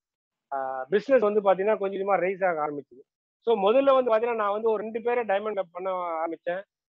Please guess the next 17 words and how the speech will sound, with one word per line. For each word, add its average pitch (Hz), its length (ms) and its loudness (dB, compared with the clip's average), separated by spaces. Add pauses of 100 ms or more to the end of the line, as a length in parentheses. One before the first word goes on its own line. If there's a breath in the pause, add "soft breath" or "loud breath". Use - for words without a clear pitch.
So, 190 160 2
அவங்க 254 380 4
மூலியமா 233 480 -2 (400)
இன்னைக்கு 202 220 -4
வந்து 220 160 -4
பாத்தீங்கன்னா, 196 280 -2
கிட்டத்தட்ட 202 500 -4
வந்து 196 180 -2
பாத்தீங்கன்னா, 202 220 -2
ஒரு 185 180 0
இருபது 208 320 2
பேர் 208 140 2
வந்து 190 300 -4
diamond 190 260 0
கிளப் 175 280 -6
கண்டினியூஸா 170 460 -8
வந்து 160 300 -10